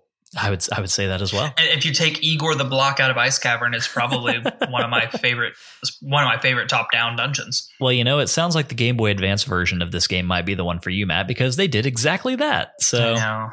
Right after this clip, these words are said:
Speaker 2: know. <laughs>
Speaker 1: no more Igor the Block. But you know what? I, I appreciate what he represents as a completely unfair challenge for the player to overcome.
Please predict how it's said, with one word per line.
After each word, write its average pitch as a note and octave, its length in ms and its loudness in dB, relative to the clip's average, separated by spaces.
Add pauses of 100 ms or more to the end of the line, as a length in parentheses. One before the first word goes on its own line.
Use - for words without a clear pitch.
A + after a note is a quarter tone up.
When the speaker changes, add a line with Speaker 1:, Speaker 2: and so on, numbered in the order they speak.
(120)
Speaker 2:
know. C#3 840 2
<laughs> - 60 -10
Speaker 1:
no C3+ 220 4
more D#3+ 240 4
Igor B2 400 4
the F2+ 160 0
Block. C#2 320 -2
But A2+ 160 0
you B2+ 100 2
know C3 160 4
what? C3 220 2
I, A#2 500 2
I A#2 120 0
appreciate A2+ 600 2
what A2+ 140 2
he G#2+ 140 2
represents - 640 0 (100)
as F#2 280 0
a F2 500 2
completely A2 420 2
unfair F#2+ 540 2 (320)
challenge E2+ 440 0
for F2+ 200 -2
the E2 80 0
player D2+ 240 -2
to - 100 -2
overcome. F2 440 -6